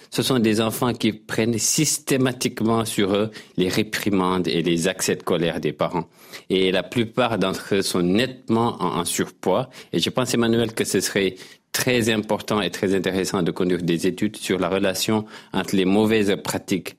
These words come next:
parentales et les comportements alimentaires des enfants. Ça, ce serait vraiment important.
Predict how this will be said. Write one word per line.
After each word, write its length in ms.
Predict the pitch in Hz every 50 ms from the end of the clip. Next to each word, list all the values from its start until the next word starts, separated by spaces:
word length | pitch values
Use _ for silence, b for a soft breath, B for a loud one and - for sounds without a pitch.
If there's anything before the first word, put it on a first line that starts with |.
| _ _
parentales 560 | - 90 85 95 90 82 - 104 101 107 104 -
et 100 | - 87
les 120 | 85 87 85
comportements 720 | - 101 87 80 87 - - - 98 85 95 92 92 -
alimentaires 560 | - 87 87 85 82 82 82 - - - 80
des 160 | 80 82 80
enfants. 300 | 80 78 78 - 76 57
Ça, 180 | - - - 87
ce 220 | - - - 87
serait 220 | 80 - - 95
vraiment 320 | 87 80 82 82 110 - 87
important. 500 | 82 80 - - - - - 104 123